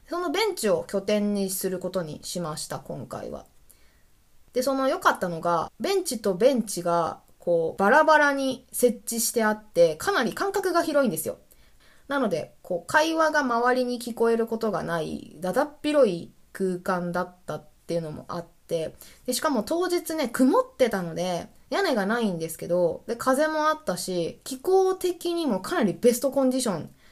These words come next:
だったと思います。で、まあ、そういう場所を確保して、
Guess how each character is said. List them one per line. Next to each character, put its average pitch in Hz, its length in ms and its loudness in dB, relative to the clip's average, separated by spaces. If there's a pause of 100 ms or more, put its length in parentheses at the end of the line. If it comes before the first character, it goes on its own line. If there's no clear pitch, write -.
(160)
だ 196 100 -2
っ 196 60 -6
た 180 100 -6
と 135 120 -6
思 170 220 -6
い 160 40 -8
ま 160 140 -12
す。 - 180 -10 (360)
で、 285 80 0
ま 262 100 2
あ、 - 20 -2
そ 254 120 6
う 254 40 6
い 254 60 8
う 247 60 4
場 240 120 2
所 233 140 0
を 214 60 -2
確 - 260 -10
保 170 160 -4
し - 160 -6
て、 180 380 -4